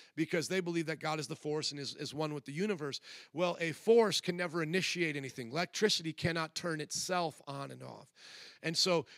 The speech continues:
to have a beginning, and we know through the Big Bang there's a beginning, though I don't agree with the time frame and all the evolutionary, uh, implications, we know that the universe had a beginning. And so how does something go from not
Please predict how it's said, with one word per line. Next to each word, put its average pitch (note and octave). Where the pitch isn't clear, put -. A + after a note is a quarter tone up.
to F3+
have F#3
a F#3+
beginning, D#3
and C3+
we D3+
know F#3
through G3
the E3
Big D3+
Bang F3
there's D3
a D3
beginning, C#3+
though D3
I E3
don't F3+
agree E3+
with E3
the -
time E3
frame F3
and D#3
all D#3
the D#3
evolutionary, D3+
uh, C3
implications, D#3
we D#3
know F3
that F3+
the E3+
universe D#3+
had D#3
a D3
beginning. C#3
And C#3+
so E3
how D#3
does F#3
something F3
go D#3
from C3+
not E3+